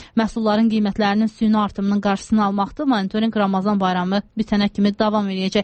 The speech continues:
Yeri gəlmişkən, həmkarımız Aygün Muradxanlı da bir neçə gün öncə Bakı bazarlarında olub, ümumiyyətlə bazarda qiymətin artımı ilə maraqlanıb. Gəlin onun reportajını dinləyək. E, az sonra efirə gedəcək. Ana hocam, biz, e, bir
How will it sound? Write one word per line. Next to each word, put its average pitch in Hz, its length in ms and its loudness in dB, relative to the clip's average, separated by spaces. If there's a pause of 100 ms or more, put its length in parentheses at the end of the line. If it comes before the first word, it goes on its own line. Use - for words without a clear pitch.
(420)
Yeri 339 200 4
gəlmişkən, 285 320 0
həmkarımız 262 420 0
Aygün 240 240 0
Muradxanlı 220 480 0
da 185 160 -4
bir 226 160 0
neçə 220 240 0
gün 208 160 2
öncə 208 320 2
Bakı 208 260 -2
bazarlarında 196 640 2
olub, 233 260 2
ümumiyyətlə 208 520 2
bazarda 196 400 -2
qiymətin 196 540 0
artımı 190 460 0
ilə 185 160 2
maraqlanıb. 190 600 0
Gəlin 285 240 2
onun 240 180 0
reportajını 190 680 0 (160)
dinləyək. 196 580 2 (500)
E, 208 120 2 (100)
az 170 400 -4
sonra 247 240 0
efirə 233 320 -2
gedəcək. 254 420 0
Ana 285 200 4
hocam, 262 180 0
biz, 240 120 -4
e, 226 220 2
bir 240 140 -4